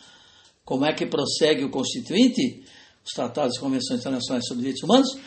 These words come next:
serão equivalentes às emendas constitucionais. Eles têm força de uma emenda constitucional. Eles não são gerados,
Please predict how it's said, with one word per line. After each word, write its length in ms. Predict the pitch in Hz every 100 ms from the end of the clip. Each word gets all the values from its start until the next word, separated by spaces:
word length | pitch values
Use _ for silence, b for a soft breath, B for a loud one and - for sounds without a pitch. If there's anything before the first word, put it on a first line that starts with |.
| B -
serão 640 | - - 208 196 233 240
equivalentes 1040 | 214 202 147 156 123 139 214 214 - - b b b _ -
às 380 | 226 240 240
emendas 680 | 185 147 147 208 202 165 -
constitucionais. 720 | - 196 196 196 151 135 110 123
Eles 240 | 131 -
têm 260 | 190 185 B B B
força 880 | - - 220 240 226 - 254 247 - B B B -
de 200 | 135 196
uma 140 | 185
emenda 440 | 160 165 208 180 170
constitucional. 600 | 151 - 131 107 - - B B B
Eles 300 | 170 196 156
não 180 | 202 220
são 320 | - 214 196
gerados, 680 | - 175 165 165 165 135